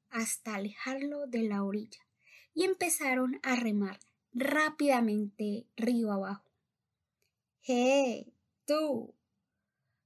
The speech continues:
Mike", gritó el señor Wonka. "No lamas el barco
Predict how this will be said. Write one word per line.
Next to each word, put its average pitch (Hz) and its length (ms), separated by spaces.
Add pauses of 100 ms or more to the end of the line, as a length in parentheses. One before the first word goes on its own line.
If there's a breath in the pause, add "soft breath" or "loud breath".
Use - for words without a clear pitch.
(160)
Mike", 294 560 (760)
gritó 214 360
el 190 120
señor 202 340
Wonka. 190 580 (1000)
"No 208 320
lamas 302 580
el 277 180
barco 208 580